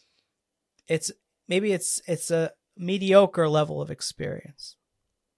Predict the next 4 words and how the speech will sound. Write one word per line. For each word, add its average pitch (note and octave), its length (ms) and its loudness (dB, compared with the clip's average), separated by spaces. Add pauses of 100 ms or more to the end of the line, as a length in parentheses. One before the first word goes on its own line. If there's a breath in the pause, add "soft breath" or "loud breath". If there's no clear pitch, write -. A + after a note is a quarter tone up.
(180)
of C3+ 220 -8
sacredness. C3+ 640 -4 (1200)
Sorry. B2+ 380 -8 (2000 loud breath)
So D#3 640 2